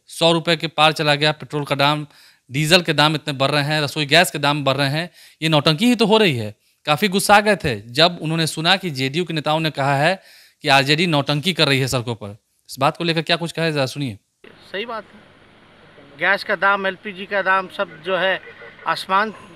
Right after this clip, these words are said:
Speaker 2: छूता जा रहा है, खादों का दाम आसमान छूता जा रहा है। ये, ये क्या है? ये नौटंकी नहीं है।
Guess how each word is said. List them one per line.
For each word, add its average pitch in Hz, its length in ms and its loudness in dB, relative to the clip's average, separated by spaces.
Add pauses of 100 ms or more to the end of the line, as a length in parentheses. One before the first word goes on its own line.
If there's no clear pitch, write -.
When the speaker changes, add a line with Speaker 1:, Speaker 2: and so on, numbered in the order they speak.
(160)
Speaker 2:
छूता 185 300 -4
जा 151 160 2
रहा 151 120 0
है, 180 60 0
खादों 175 420 -4
का 196 120 -4
दाम 190 260 0
आसमान 190 360 -2
छूता 190 320 -4
जा 127 140 -4
रहा 117 160 -12
है। 156 220 -12 (840)
ये, 147 140 -14 (580)
ये 190 60 -12
क्या 202 220 -2
है? 113 140 -8
ये - 200 -20
नौटंकी 170 480 -8
नहीं 262 220 -10
है। 110 160 -20